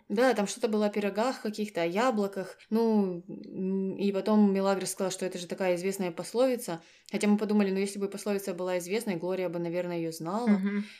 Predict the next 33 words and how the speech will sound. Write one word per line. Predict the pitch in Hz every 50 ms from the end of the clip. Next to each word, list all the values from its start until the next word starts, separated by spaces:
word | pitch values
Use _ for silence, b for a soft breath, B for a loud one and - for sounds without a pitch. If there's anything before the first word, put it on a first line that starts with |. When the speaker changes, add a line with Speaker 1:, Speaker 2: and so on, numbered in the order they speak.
| B -
Speaker 1:
Э, | 180 180 170
в | 180
общем, | 208 208 - 247 226 208 196 180 165 160 - 180
ни | 190
мы, | 196 202 190
ни | 180 175
Глория | 170 180 180 170 170
ничего | 170 165 180 180
не | 180 196
поняли, | 214 320 330 330 320 302 285 277 277 B B B B
но | 202 226 254 262 254 233 208
суть | 214 - 226 208 180
была | 180 175 165
в | 165 -
том, | - - 240 277 320 349 B B B B B B
что | - - - - 196 185 170
Мелагрос | 165 165 165 180 220 240 240 214 -
хотела | - 175 - 196 208 220 214 208 202 185 175 165 165 - _ _ _ _ _ -
пойти | 160 160 160 - 202 214
на | 214 208 196
приём, | 202 - 180 180 190 190 180 180 208 226 247 262 262 262 247 240 -
или | 165 170 170 170
она | 170 170 185 190
хотела | - 185 - - 190 185 180 175 165
быть | 156 170 170 165
с | - - - -
Иво. | - 226 254 254 240 208 196 185 170 165 B B B B B B B
В |
общем, | 208 208 - 208 202
что-то | - - 254 269 277 254 196
в | 175 185
этом | 208 208 214 185 180 165
роде. | 160 160 156 123 131 - -